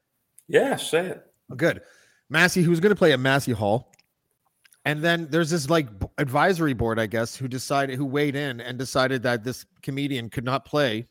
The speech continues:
Speaker 2: because he had said mean jokes or something.
Speaker 1: Well, he had a Netflix special and they didn't like some of the stuff on it. They found it politically incorrect.
Speaker 2: Yeah, I don't re-, do you remember what the jokes were? Not that it matters
Speaker 1: No,
Speaker 2: to me.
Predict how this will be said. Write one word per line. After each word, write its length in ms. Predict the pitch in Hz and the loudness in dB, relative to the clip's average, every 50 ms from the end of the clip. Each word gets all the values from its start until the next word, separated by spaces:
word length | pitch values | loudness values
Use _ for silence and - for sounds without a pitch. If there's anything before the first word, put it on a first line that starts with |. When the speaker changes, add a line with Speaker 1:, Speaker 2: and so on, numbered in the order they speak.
| _ | _
Speaker 2:
because 440 | 110 120 107 - 127 123 113 101 - _ _ _ _ _ _ _ _ _ _ _ _ _ _ - | -8 -8 -4 -2 -2 -2 -4 -4 -10 _ _ _ _ _ _ _ _ _ _ _ _ _ _ -6
he 100 | 151 143 | -2 -2
had 120 | 139 - | -2 0
said 140 | - 139 127 | -2 -2 -2
mean 240 | 120 131 131 120 110 | -2 -4 -4 -4 -4
jokes 420 | 98 113 107 95 - - - - _ _ _ _ _ _ _ _ _ _ - | -2 -2 -2 -4 -6 -10 -16 -18 _ _ _ _ _ _ _ _ _ _ -4
or 100 | - 117 | -4 -2
something. 380 | - - 113 92 98 98 85 - _ _ - | 0 -2 -4 -4 -4 -8 -10 -10 _ _ 4
Speaker 1:
Well, 120 | - 143 | 6 8
he 60 | 147 | 8
had 80 | 147 139 | 8 8
a 80 | 131 | 6
Netflix 500 | 131 135 139 139 139 - 135 120 113 - | 6 6 4 4 4 2 0 0 0 0
special 420 | - - 110 104 101 - - 117 107 | -2 0 0 0 0 0 -2 -4 -4
and 100 | 107 110 | -2 -2
they 60 | 110 | -2
didn't 240 | 107 104 104 101 98 | -4 -4 -4 -4 -2
like 160 | 98 92 - | -2 -2 -4
some 220 | - - 101 98 | -6 -8 -6 -6
of 60 | 98 85 | -6 -6
the 60 | 87 | -8
stuff 380 | - - - 101 98 - - | -8 -4 0 0 0 0 0
on 220 | 98 98 98 98 87 | -2 0 0 0 -2
it. 100 | 80 - - - _ _ _ _ _ - | -4 -6 -10 -20 _ _ _ _ _ -10
They 140 | - 90 90 | -8 -6 -4
found 280 | - 123 113 107 104 | 0 0 0 2 0
it 140 | 95 87 - | -2 -4 -6
politically 520 | - 113 107 107 98 92 98 95 95 95 | -8 -4 -4 -4 -4 -4 -6 -6 -4 -4
incorrect. 600 | 95 92 - - 87 85 90 87 78 - - - _ _ _ _ _ _ _ - | -6 -6 -8 -6 -4 -4 -2 -4 -4 -6 -12 -20 _ _ _ _ _ _ _ -8
Speaker 2:
Yeah, 260 | 151 180 190 180 151 127 | -4 -2 -2 0 0 0
I 80 | - 165 | 0 0
don't 180 | 190 220 226 196 | 0 0 -2 -4
re-, 100 | - 143 | -8 -8
do 200 | 131 131 139 175 | -6 -2 0 0
you 80 | 196 | 2
remember 200 | 202 208 196 202 | 2 2 2 4
what 120 | 190 180 131 | 2 2 2
the 60 | 117 | 0
jokes 300 | 98 135 131 143 - - | 0 0 0 0 0 0
were? 300 | 185 196 214 208 - - - | 0 0 0 -2 -6 -6 -2
Not 180 | 165 185 180 | 0 0 2
that 100 | - 160 | 2 0
it 60 | - | 0
matters 300 | - 127 123 123 117 110 | 0 2 4 4 4 4
Speaker 1:
No, 60 | 104 98 | 4 0
Speaker 2:
to 60 | 151 | -2
me. 180 | 165 180 180 | -4 -6 -8